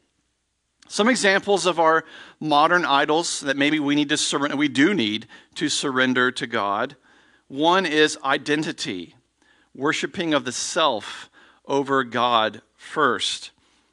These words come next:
that we become a people who are more interested in taking and in, in furthering our own agenda rather than the agenda of others or the,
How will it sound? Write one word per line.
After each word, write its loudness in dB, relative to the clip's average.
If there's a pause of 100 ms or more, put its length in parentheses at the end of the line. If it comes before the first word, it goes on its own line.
(100)
that 0
we 0
become -2
a 0
people -4
who 0
are 4
more 2
interested -2
in -4
taking -8 (560)
and 0 (340)
in, -2 (380)
in 0 (140)
furthering -2
our 2
own 2
agenda -2 (320)
rather 0
than -2
the -2
agenda -2
of -4
others -4
or -10
the, -6